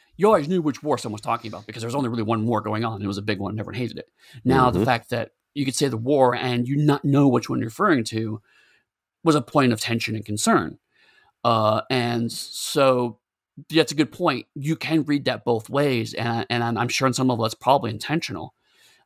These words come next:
Speaker 1: um, because those experiences at that point would have been fairly universal, whether it had been number two in, uh, World War Two or number six possibly in the Korean War.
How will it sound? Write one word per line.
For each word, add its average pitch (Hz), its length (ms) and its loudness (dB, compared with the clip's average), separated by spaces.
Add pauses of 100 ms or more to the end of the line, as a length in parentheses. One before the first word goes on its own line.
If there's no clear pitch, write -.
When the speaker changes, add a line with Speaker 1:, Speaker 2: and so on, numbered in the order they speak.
Speaker 1:
um, 104 480 2 (840)
because 117 920 2
those 131 480 4
experiences 120 800 -4
at 110 140 -6
that 120 140 -4
point 120 140 -8
would 120 120 -8
have 120 100 -8
been 120 60 -16
fairly 117 260 -2
universal, 113 480 -2
whether 127 460 2
it 120 80 -2
had 113 120 -4
been 110 380 -2
number 120 180 -4
two 107 440 -6
in, 107 560 -4
uh, 104 360 -4
World 110 280 -4
War 92 140 -6
Two 107 300 -6
or 98 360 -4
number 95 180 -6
six - 240 -6
possibly - 360 -12
in - 60 -14
the - 60 -18
Korean 104 340 -10
War. - 220 -20